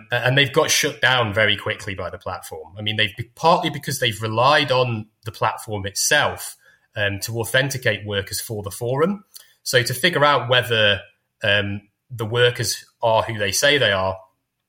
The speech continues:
they've had to use tasks on Mechanical Turk, uh, to prove that the worker works on Mechanical Turk, because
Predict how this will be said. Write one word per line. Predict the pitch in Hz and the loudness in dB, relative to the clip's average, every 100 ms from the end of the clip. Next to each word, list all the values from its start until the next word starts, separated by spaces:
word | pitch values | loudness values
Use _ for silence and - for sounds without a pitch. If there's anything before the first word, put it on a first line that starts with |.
| _ _ _ | _ _ _
they've | 131 127 | -4 -2
had | 151 - | -2 -2
to | 131 | -4
use | 139 151 120 | -2 -2 -2
tasks | - 139 - - 104 | 0 0 0 -4 -4
on | 101 | -4
Mechanical | 101 110 104 104 | -4 -4 -4 -8
Turk, | - 131 98 95 - _ _ _ _ _ - | -2 0 0 -2 -16 _ _ _ _ _ -2
uh, | 101 101 | 0 0
to | 120 | -4
prove | - 143 147 139 | -4 -2 -2 -4
that | 117 | -6
the | 110 | -6
worker | 110 107 110 | -2 -2 -2
works | 107 160 143 - | 4 4 4 0
on | 98 | -2
Mechanical | - 92 98 | -6 -10 -10
Turk, | - 87 - - | -8 -8 -10 -10
because | - 107 90 | -6 -6 -8